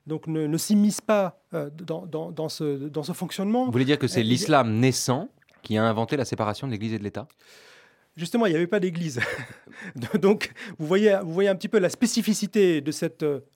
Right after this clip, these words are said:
Speaker 1: cette troisième religion monothéiste, donc, qui n'a pas conduit à l'institutionnalisation du fait re-, du fait religieux. Et donc, cela,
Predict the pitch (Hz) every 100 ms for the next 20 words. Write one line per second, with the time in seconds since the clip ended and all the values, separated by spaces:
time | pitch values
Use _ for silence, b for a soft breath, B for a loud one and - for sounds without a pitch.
0 | 127 - 151 - 196 175 170 151 151 147
1 | 147 151 165 143 143 196 254 - 156 -
2 | B B 143 160 165 240 226 208 202 180
3 | 175 190 170 - 170 160 156 165 147 151
4 | 202 143 143 160 156 156 127 147 233 262
5 | B B _ 160 160 - 226 220 190 160